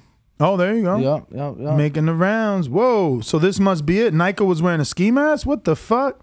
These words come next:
Speaker 1: Show this. Nika's crazy.
Speaker 2: Oh, that must have been later. I ain't see that shit.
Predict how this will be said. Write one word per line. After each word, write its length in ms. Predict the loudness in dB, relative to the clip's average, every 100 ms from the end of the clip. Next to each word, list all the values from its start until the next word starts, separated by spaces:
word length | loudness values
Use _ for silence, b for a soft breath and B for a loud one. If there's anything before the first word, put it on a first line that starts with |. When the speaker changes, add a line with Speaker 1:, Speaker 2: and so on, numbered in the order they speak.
| _
Speaker 1:
Show 340 | -2 2 2
this. 380 | 2 2 0 -2
Nika's 520 | 0 0 0 -2 -2
crazy. 680 | -4 0 0 0 -4 -10 -14 _
Speaker 2:
Oh, 200 | -2 0
that 160 | 2 2
must 220 | 0 0
have 100 | -4
been 200 | -2 -2
later. 280 | 0 0 0
I 140 | 0
ain't 140 | 0 -2
see 200 | -2 -2
that 220 | -2 -2
shit. 340 | -6 -8 -8